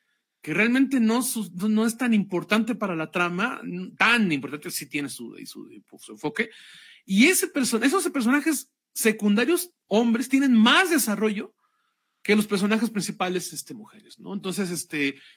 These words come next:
ni siquiera sé si pasa el test de Bechdel, francamente, la película en tres horas y media,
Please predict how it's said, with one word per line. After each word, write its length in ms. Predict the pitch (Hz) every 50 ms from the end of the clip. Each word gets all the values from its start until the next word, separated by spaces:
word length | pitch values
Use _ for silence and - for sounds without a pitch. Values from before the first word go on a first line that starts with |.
| _ _ _
ni 160 | - 165 185 185
siquiera 440 | - 190 160 - 208 226 226 208
sé 140 | 185 208 214
si 100 | 208 180
pasa 320 | 175 _ 196 208 208 - 175
el 120 | 151 143
test 240 | - 185 190 175 156
de 80 | 160
Bechdel, 340 | 131 131 127 - 165 180 220
francamente, 800 | - - - 170 175 170 165 156 170 180 170 - 233 - - _ _
la 140 | - 123 123
película 460 | - 131 131 160 - _ 175 170 170
en 180 | 170 156 139 120
tres 200 | - 156 143 170
horas 200 | 147 147 - -
y 40 |
media, 340 | 131 143 143 147 175 269 -